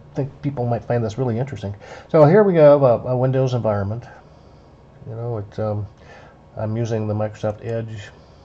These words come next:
Um, there's nothing, you know, too interesting about that. Um,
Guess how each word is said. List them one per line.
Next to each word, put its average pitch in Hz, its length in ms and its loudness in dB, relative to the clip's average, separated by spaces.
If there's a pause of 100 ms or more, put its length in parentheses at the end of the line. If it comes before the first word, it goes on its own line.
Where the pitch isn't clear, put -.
(1120)
Um, 98 760 -6 (400)
there's 104 200 -8
nothing, 101 420 -6 (920)
you 98 60 -12
know, 95 140 -12 (120)
too 107 320 -8
interesting 107 380 -10
about 95 280 -4
that. 113 480 -4
Um, 98 280 -6